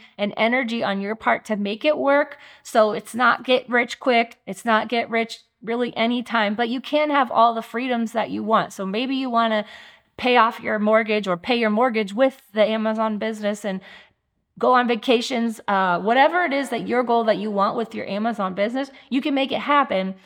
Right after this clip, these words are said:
but just go into it with the expectations that you're not gonna get any of that money back anytime soon. I cannot stress this enough. If you need a job or you need to pay your bills, do not start selling on Amazon as a way to do that.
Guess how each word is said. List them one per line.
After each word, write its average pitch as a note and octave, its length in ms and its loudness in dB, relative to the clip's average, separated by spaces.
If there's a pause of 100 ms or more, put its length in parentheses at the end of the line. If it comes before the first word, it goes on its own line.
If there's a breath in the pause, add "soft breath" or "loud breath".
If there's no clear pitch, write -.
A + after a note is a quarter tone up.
(160 soft breath)
but A#3 120 -2
just C4+ 220 -6
go C4 200 4
into C4 320 -2
it E3 120 0
with G#3 100 -4
the - 140 -6
expectations A3+ 800 -4
that E4 340 4
you're D#4 140 -4
not C#4+ 240 0
gonna C4 160 -2
get G#3+ 360 -2
any A#3 320 0
of G#3+ 120 -2
that G#3+ 180 0
money G3+ 240 -4
back F3 300 0 (120)
anytime G#3 640 -4
soon. F3 400 -10 (240 loud breath)
I G3+ 100 -6
cannot A#3 440 0
stress A3 300 0
this G#3+ 160 -8
enough. F#3 400 -2
If F#3 100 -6
you G#3+ 160 -4
need C4 160 -2
a C#4 80 0
job A3+ 380 4
or G3 100 0
you G3+ 140 -4
need A3+ 220 -2
to A#3+ 60 -4
pay A3 220 -2
your A#3 100 0
bills, G3+ 440 0 (360 loud breath)
do A#3 140 -2
not A3 300 4
start A3+ 260 2
selling G#3+ 280 2
on G3 120 0
Amazon G3+ 420 0
as F#3+ 140 0
a G3 60 0
way F#3 180 -2
to F3+ 80 -4
do C4 240 -2
that. B3+ 260 2